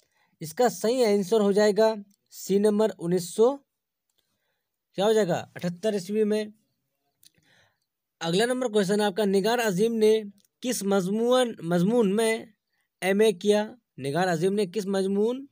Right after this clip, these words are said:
में एमए किया? इसका सही आंसर हो जाएगा डी नंबर फ़ारसी अंग्रेज़ी। अगला नंबर क्वेश्चन है आपका, निगार अजीम ने किस शायरी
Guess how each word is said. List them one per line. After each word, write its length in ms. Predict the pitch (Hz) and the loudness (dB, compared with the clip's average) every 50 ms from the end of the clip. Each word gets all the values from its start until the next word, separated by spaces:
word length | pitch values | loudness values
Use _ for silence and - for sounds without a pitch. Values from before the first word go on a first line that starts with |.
| _ _ - | _ _ -12
में 200 | 156 151 175 185 175 - | -6 -6 -6 -6 -6 -6
एमए 260 | 170 180 190 214 214 170 | -4 -2 0 0 0 0
किया? 300 | - 190 202 208 208 220 233 _ _ _ _ _ _ _ _ _ _ _ - - | -2 -2 0 0 0 -4 -8 _ _ _ _ _ _ _ _ _ _ _ -12 -12
इसका 260 | 160 160 - 240 240 | -10 -6 -2 -2 -2
सही 400 | - - - 208 226 262 262 233 | -2 -4 -4 -4 -4 -2 0 0
आंसर 360 | 208 208 208 202 175 226 214 | 0 0 0 0 0 0 0
हो 100 | 202 202 | 0 2
जाएगा 300 | 190 208 208 185 220 214 | 0 0 0 0 0 -2
डी 340 | 185 165 131 117 127 180 196 | -2 -4 -6 -4 -2 -2 2
नंबर 420 | 202 208 202 202 214 220 214 214 - _ _ _ _ _ _ _ _ _ _ _ _ _ - | 2 2 2 2 0 0 -2 -4 -10 _ _ _ _ _ _ _ _ _ _ _ _ _ -8
फ़ारसी 560 | - 165 170 185 190 185 175 - 202 214 208 _ - | -4 0 0 0 0 -2 -2 -4 -4 -4 -4 _ -4
अंग्रेज़ी। 540 | 170 175 175 185 196 202 202 190 208 220 214 220 214 - _ _ _ _ _ _ _ _ _ _ _ _ _ _ _ _ - | -2 0 2 4 4 4 4 4 0 -2 -2 -6 -10 -18 _ _ _ _ _ _ _ _ _ _ _ _ _ _ _ _ -10
अगला 460 | - 160 170 170 190 208 226 240 240 240 | -6 -4 -2 0 2 2 2 2 2 0
नंबर 280 | 233 233 233 247 240 | -2 -4 -4 -4 -6
क्वेश्चन 380 | 240 - 214 202 185 - 220 208 | -2 -2 -2 -2 -2 -2 -2 0
है 60 | 208 | 0
आपका, 340 | 208 196 - - 208 220 220 208 202 _ _ _ _ _ _ _ _ - | 0 -2 -2 -4 -4 -4 -4 -8 -14 _ _ _ _ _ _ _ _ -10
निगार 440 | 127 135 156 165 160 208 220 240 226 208 | -4 -2 -2 0 0 0 0 0 -2 -2
अजीम 320 | 196 185 156 185 240 254 233 | -2 -2 0 0 -2 -2 0
ने 180 | 226 226 208 214 226 208 _ _ _ _ _ _ - | 2 2 2 2 0 -4 _ _ _ _ _ _ -10
किस 240 | 208 - 196 - - | -8 -8 -8 -8 -8
शायरी 640 | - - 185 180 185 196 208 247 233 170 117 113 | -4 -2 0 0 2 0 0 0 -2 -2 -4 -6